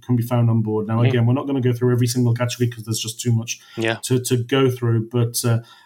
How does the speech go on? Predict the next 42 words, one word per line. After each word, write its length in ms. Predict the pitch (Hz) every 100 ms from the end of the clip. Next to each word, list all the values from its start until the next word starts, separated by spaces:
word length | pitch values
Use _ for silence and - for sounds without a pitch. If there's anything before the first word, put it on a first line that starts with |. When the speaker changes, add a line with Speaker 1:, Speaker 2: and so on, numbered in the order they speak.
| _ -
Speaker 1:
I'm 80 | 147
getting 180 | 156 123
pretty 160 | 127
excited 400 | 120 - 120 120
about 260 | 110 110 - -
Celebrity 440 | - 117 113 110
Edge, 200 | 107 -
uh, 160 | 110 107
heading 400 | 107 117 107 104
down, 320 | 110 107 110
and, 280 | 110 104 110
uh, 320 | 110 113 117
hopefully, 520 | 107 123 120 117 110
uh, 120 | 110 107
we'll 80 |
try 180 | 107 -
and 100 | 113
get 140 | 110 -
to 180 | 113
experience 500 | 107 - 131 123 127
her 100 | 113 107
at 60 |
some 180 | - 110
point. 400 | - 113 120 120
Uh, 160 | 120 117
Speaker 2:
Yeah. 300 | 117 117 120 - -
Speaker 1:
what's, 260 | 143 -
uh, 100 | 143
what 140 | 143 185
stands 260 | 160 151
out 220 | 147 135 147
on 100 | 139
this 100 | 135
ship 200 | - -
for 80 | 139
you, 100 | 147
Chris? 320 | 127 135 -
Speaker 2:
Uh, 120 | 135
I 60 | 135
think 160 | -
the, 320 | - 117 104 -
the, 260 | - 107 104